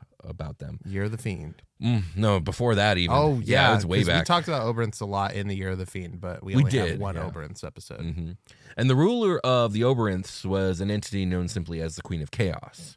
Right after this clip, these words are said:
Speaker 2: Mm.
Speaker 1: It is said that it was the Queen of Chaos herself who launched the first assault against the forces of law, which started this war to decide the fate of the still forming multiverse.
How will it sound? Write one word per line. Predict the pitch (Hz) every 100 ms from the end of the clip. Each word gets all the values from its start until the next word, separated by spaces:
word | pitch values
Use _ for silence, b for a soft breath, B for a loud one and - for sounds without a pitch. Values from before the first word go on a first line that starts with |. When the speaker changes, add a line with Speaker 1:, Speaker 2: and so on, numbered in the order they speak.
| 104
Speaker 2:
Mm. | 95 87 B -
Speaker 1:
It |
is | 131
said | 180 185 151
that | 139 127 -
it | 139
was | 131 104
the | 117
Queen | 135
of | 120
Chaos | 127 107 -
herself | 95 - 147 123
who | - 101
launched | 90 98 92 -
the |
first | 90 107 104 -
assault | - 90 67
against | 87 87
the | 80
forces | 90 82 82
of | 80
law, | 80 98 90 78 - B B
which | 92 -
started | - 113 110
this | 95 90
war | 82 85
to | 85
decide | 85 - 85
the | 76
fate | - 92 -
of | 78
the |
still | 80 - 92
forming | 85 85 82 78
multiverse. | 80 90 85 80 - - - -